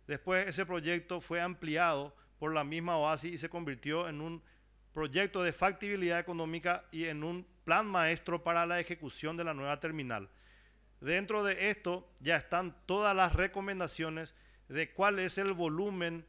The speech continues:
y qué es lo que tenemos que hacer con relación al, a la proyección,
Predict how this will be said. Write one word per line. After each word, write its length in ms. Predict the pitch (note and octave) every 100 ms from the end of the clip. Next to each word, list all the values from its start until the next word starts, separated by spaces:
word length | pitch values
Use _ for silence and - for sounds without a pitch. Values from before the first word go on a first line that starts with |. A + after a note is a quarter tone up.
| - - -
y 80 | D3+
qué 280 | - G3+
es 60 | F#3
lo 120 | F#3+
que 100 | F#3+
tenemos 520 | F#3 D#3+ E3 F3 E3+ -
que 180 | E3
hacer 580 | F3 B2+ - F3 G3 G#3 - _ _ _
con 160 | - D#3+
relación 600 | F3 D#3 - D#3 F3 F#3+ E3
al, 500 | D#3+ E3 D#3+ D3+ D#3
a 100 | D#3+
la 200 | E3+ F3
proyección, 760 | F3 D#3 A#2 - E3+ G3 G#3